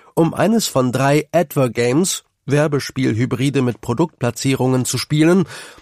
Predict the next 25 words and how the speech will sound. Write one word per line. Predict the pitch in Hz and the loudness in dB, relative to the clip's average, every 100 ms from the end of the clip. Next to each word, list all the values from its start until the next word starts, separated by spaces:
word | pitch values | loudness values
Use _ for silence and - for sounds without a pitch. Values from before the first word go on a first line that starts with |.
| - | -2
die | 196 | 0
entweder | - 208 - 196 151 | 2 0 0 0 0
für | - 120 | 0 -2
Süßigkeiten, | 107 143 165 - 165 185 233 226 - - | 0 -2 -2 -2 -4 -2 0 -2 -2 0
Obst | 196 214 - - - - | 0 0 -8 -10 -10 -4
oder | 214 226 226 | -2 0 -2
Spielzeug | - 175 123 - 107 98 - | -2 -2 -2 -2 -4 -4 -4
warben? | 110 - - - _ _ _ _ _ _ _ _ | -4 -6 -14 -14 _ _ _ _ _ _ _ _
Die | 214 185 | 2 2
Süßigkeitengruppe | 131 220 - 226 - 180 175 - 147 156 156 147 | 2 0 0 -2 -2 -2 -2 0 2 2 0 0
aß | 127 123 117 - | 2 0 -2 2
mehr | 151 143 110 | 2 2 0
Süßigkeiten, | - 151 - 104 - 98 - - - _ - - - _ | 0 0 0 -6 -6 -10 -10 -14 -16 _ -20 -20 -20 _
aber | - 196 196 | -2 0 0
die | 170 190 - | 0 0 2
Obstgruppe | 170 143 - - 147 180 214 220 _ - | 2 2 -4 -2 0 2 0 -2 _ 0
leider | 160 147 143 | 2 4 4
nicht | 135 143 - - | 4 2 0 0
mehr | 135 127 | 2 2
Obst. | - 254 - - - _ - | 0 -2 -2 -10 -12 _ -2
Und | 147 120 | 0 0
hier | - 220 196 | -2 0 0
wird | 117 117 | -2 -4
es | - | -4
interessant. | 95 - 101 170 131 123 | -6 -4 -4 -2 -4 -8